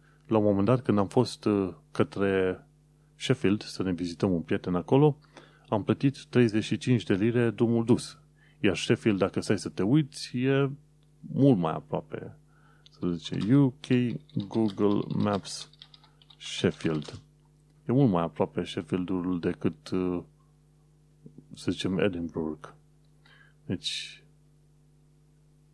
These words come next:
cam la cât jumătate? Nu. Da, e la patruzeci la sută din drumul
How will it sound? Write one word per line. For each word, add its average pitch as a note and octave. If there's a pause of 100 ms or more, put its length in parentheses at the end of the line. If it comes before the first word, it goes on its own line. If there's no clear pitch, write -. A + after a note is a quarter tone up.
(1700)
cam A2+
la G#2 (160)
cât -
jumătate? F#2+
Nu. A2 (1040)
Da, A#2
e G#2
la A#2+
patruzeci A2+ (560)
la G2+
sută -
din F2+
drumul F#2+